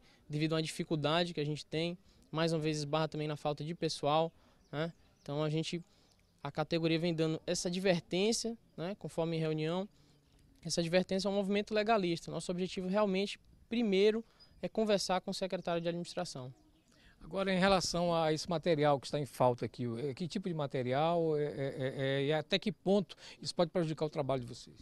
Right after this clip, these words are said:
Speaker 1: O trabalho pericial, ele tem algumas exigências para que esteja nos conformes da lei.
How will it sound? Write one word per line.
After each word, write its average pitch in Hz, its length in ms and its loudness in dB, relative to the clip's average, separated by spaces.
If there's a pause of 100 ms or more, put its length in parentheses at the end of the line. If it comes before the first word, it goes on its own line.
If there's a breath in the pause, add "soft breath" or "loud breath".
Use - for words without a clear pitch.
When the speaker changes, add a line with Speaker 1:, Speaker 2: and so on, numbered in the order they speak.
Speaker 1:
O - 220 -14
trabalho 247 320 4
pericial, 180 640 0 (120)
ele 180 220 -6
tem 196 100 0
algumas 226 280 2
exigências 202 640 0 (100)
para 196 120 -2
que 220 300 -8
esteja 208 240 2
nos 220 160 2
conformes 202 460 2
da 214 100 2
lei. 139 240 0